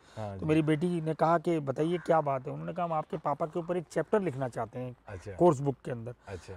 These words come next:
Speaker 2: अब मुझे लगता है किसी आदमी के लिए इससे बड़ी और ब्लेसिंग क्या होगी
Speaker 1: बिल्कुल।
Speaker 2: कि उसके ऊपर एक चैप्टर आ जाए।
Speaker 1: जीते
Speaker 2: तो
Speaker 1: जी।
Speaker 2: आईसीएससी बोर्ड की
Speaker 1: हाँ।
Speaker 2: फोर्थ क्लास की बुक में एक चैप्टर आया।
Speaker 1: क्या बात है।
Speaker 2: तो बच्चों के
Speaker 1: ये
Speaker 2: साथ के
Speaker 1: कब
Speaker 2: मैंने
Speaker 1: की
Speaker 2: क्या
Speaker 1: बात है?
Speaker 2: ये टू थाउजेंड ट्वेल्व की बात है, थर्टीन की।
Speaker 1: अच्छा,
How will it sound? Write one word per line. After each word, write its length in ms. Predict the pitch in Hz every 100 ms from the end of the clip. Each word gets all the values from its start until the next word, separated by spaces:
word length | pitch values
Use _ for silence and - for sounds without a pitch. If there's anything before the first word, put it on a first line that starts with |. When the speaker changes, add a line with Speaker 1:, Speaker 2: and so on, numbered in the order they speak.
| 117
Speaker 2:
अब 60 |
मुझे 220 | 175 196
लगता 220 | 208 180 214
है 60 | -
किसी 260 | 202 247
आदमी 300 | 196 175 185
के 100 | 175
लिए 100 | 190
इससे 220 | 185 -
बड़ी 180 | 185 185
और 140 | 175 160
ब्लेसिंग 380 | 143 135 165
क्या 120 | 147 147
होगी 140 | 135
Speaker 1:
बिल्कुल। 200 | 120 117
Speaker 2:
कि 40 |
उसके 200 | 147 -
ऊपर 160 | 165 202
एक 80 | 180 -
चैप्टर 320 | 151 - 156
आ 80 | 113
जाए। 160 | 113 - 107
Speaker 1:
जीते 280 | 143 147
Speaker 2:
तो 40 | 185
Speaker 1:
जी। 60 |
Speaker 2:
आईसीएससी 540 | 175 165 226 208 - 214
बोर्ड 280 | 170 175 160
की 240 | 175 226
Speaker 1:
हाँ। 260 | 104 101 95
Speaker 2:
फोर्थ 180 | 175 180
क्लास 260 | 180 165 -
की 100 | 175
बुक 160 | 151
में 160 | 147 202
एक 60 | -
चैप्टर 340 | - 156 - 160
आया। 260 | 131 113 -
Speaker 1:
क्या 160 | 120 113
बात 160 | 98
है। 240 | 82 80 -
Speaker 2:
तो 100 | 143
बच्चों 300 | 127 131 160
के 100 | 135
Speaker 1:
ये 40 |
Speaker 2:
साथ 140 | 131 151
के 100 | 147
Speaker 1:
कब 120 | 156
Speaker 2:
मैंने 140 | 160
Speaker 1:
की 60 | 151
Speaker 2:
क्या 120 | 143
Speaker 1:
बात 80 | 139
है? 100 | 175 _ _ -
Speaker 2:
ये 300 | 170 214 226
टू 200 | 180 190
थाउजेंड 440 | 175 175 208 226 233 151 151 151 - _ _ _ -
ट्वेल्व 200 | 196 175
की 140 | 175
बात 220 | 123 110
है, 80 | 120 175
थर्टीन 240 | 160 175
की। 40 |
Speaker 1:
अच्छा, 220 | 110 -